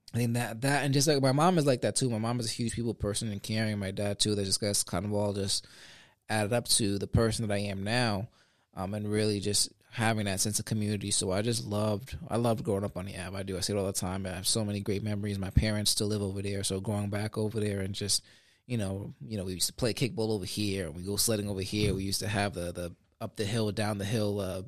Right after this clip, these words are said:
football games and basketball games and all those things, and just really that strong sense of community. Um, so, so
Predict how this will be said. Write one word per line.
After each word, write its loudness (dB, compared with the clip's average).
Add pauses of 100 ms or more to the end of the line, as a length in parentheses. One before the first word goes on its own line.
football 0
games -2
and -6
basketball -4
games -4
and -6
all -2
those -2
things, -2
and -4
just -2 (400)
really 4
that 4
strong 2
sense 2
of -2
community. -4 (480)
Um, -2
so, 4
so -2